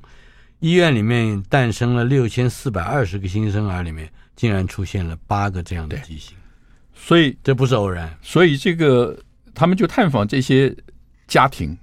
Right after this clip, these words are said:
Speaker 1: 嗯。
Speaker 2: 啊，有出生畸形婴儿的家庭，结果发现一个共同的特征，就是这些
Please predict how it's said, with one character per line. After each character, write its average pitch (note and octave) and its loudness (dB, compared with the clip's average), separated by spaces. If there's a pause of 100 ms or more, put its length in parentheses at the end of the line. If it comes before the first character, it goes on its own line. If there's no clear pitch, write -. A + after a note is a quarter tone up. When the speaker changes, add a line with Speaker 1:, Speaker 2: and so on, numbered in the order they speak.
(100)
Speaker 1:
嗯。 A2 0
Speaker 2:
啊， G#2 -2
有 G2 2
出 C#3+ -2
生 D3 2
畸 C3 -2
形 B2 2
婴 B2 2
儿 G2 2
的 F#2+ -2
家 G2 0
庭， D#2+ -8 (720)
结 - 0
果 C#3 4
发 C#3 4
现 C3+ 4
一 C3 4
个 B2+ 0
共 F#3+ 4
同 G2+ -2
的 G#2 0
特 G#2 2
征， G2 0 (920)
就 B2 0
是 G#2+ 2
这 C#3 2
些 C3 4